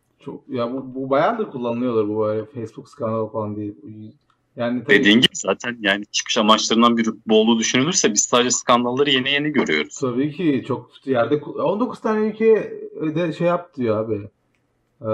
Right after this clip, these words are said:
Speaker 1: on dokuz tane ülkede seçime etki etmiş. Bu bize, bizim geldiğimiz yirminci yani olay. <laughs> Sen on dokuz bu kaç yıl sürdü bunlar? Bu data collection falan, bu şeyler kolay kolay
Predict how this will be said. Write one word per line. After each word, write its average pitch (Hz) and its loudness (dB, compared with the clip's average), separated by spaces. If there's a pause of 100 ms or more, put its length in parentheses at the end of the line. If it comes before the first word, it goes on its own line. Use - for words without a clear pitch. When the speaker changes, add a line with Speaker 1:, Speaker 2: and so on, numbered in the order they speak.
(240)
Speaker 1:
on 123 -2
dokuz 151 -4
tane 151 0
ülkede 147 0
seçime 147 -2
etki 143 -4
etmiş. 123 -8 (160)
Bu 127 -6
bize, 147 -4
bizim 147 -6
geldiğimiz 147 2
yirminci 143 0
yani 110 2
olay. 104 -2
<laughs> - -20
Sen 151 -6
on 147 0
dokuz 147 -2
bu 131 -8
kaç 147 0
yıl 131 0
sürdü 113 -10
bunlar? 101 -12 (640)
Bu 123 -20
data 127 -2
collection 131 -2
falan, 113 -4
bu - -8
şeyler 127 -2
kolay 123 -2
kolay 139 0